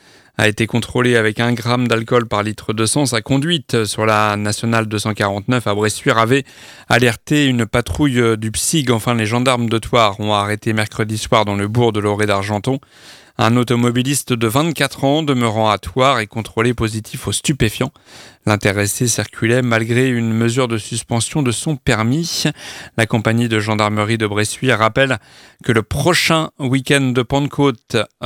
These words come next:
fera également l'objet, comme à l'Ascension, de nombreux contrôles routiers de jour et de nuit.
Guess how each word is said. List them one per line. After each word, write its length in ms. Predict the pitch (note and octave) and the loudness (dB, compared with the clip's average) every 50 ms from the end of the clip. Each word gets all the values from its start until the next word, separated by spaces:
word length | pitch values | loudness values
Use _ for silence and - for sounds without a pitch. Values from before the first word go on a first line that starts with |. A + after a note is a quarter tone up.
| A2+ | -4
fera 420 | G#2+ - - - B2+ A#2+ B2 B2 B2 | -4 -4 -2 -2 0 2 4 4 2
également 360 | A#2+ A2+ A#2+ A#2 A#2+ A#2+ A#2+ | 2 2 0 0 2 0 2
l'objet, 340 | A#2+ A#2 A2+ A2 A2 A#2 A2+ | 0 0 0 0 0 -2 0
comme 220 | - C#3 C#3 C#3 | 0 0 0 2
à 40 | C3+ | 2
l'Ascension, 520 | C3 C3 A#2 - B2+ A#2+ A2 - - A#2 G#2 - _ - - - - - _ _ | 2 0 0 0 -2 -4 -2 -2 -4 -6 -6 -10 _ -20 -20 -20 -20 -20 _ _
de 120 | A2 A#2 | 0 4
nombreux 380 | A#2 C#3 D#3 D#3+ C#3+ A#2+ C#3+ C#3+ | 4 6 4 4 4 2 2 0
contrôles 480 | B2 - C3 B2 - - - C3 B2 A2+ | 2 0 -2 -2 -2 -4 -2 0 0 0
routiers 640 | G#2+ G#2 A#2 C3 B2 - - - C#3+ D3 D3+ - _ _ _ _ _ _ - | 0 0 0 -2 -2 -2 -2 0 0 0 0 -2 _ _ _ _ _ _ -4
de 200 | A#2+ A#2 C3+ C#3 | 2 4 4 4
jour 420 | B2+ B2 C3+ D3 D3+ D#3 D3 D3 - _ _ _ _ | 4 4 2 4 4 2 2 -2 -4 _ _ _ _
et 100 | - E3+ | 2 2
de 140 | E3 D#3+ D#3+ | 4 4 2
nuit. 440 | D3+ D3 C#3+ C#3 A#2+ - - - | 2 2 0 0 -2 -2 -6 -8